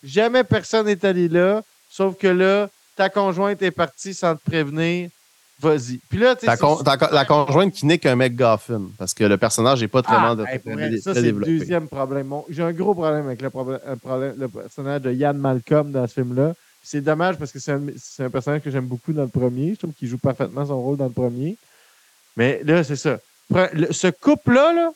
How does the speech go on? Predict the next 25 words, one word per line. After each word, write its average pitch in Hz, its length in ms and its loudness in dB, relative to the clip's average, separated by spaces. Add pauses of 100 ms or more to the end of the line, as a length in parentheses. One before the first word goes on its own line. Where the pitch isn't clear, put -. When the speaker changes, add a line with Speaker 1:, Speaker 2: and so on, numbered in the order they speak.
Speaker 1:
le 160 160 2
couple, 185 360 -2
je 147 60 -8
me 160 100 2
souviens 156 320 -2
même 165 200 0
pas 220 180 0
du 151 200 -6
nom 180 280 2
de 165 160 -6
la 143 140 -2
fille. 208 300 -2 (260)
J'ai 165 60 -14
écouté - 240 -20
le 156 60 2
film - 40 0
Speaker 2:
Sarah, 156 320 4
Speaker 1:
avant. 151 120 0 (180)
Speaker 2:
Sarah 143 440 0
Harding. 139 520 -4
Speaker 1:
Sarah, 165 460 4
ouais, 147 160 2
ouais, 139 180 0
c'est 135 140 -4
ça. 139 160 -6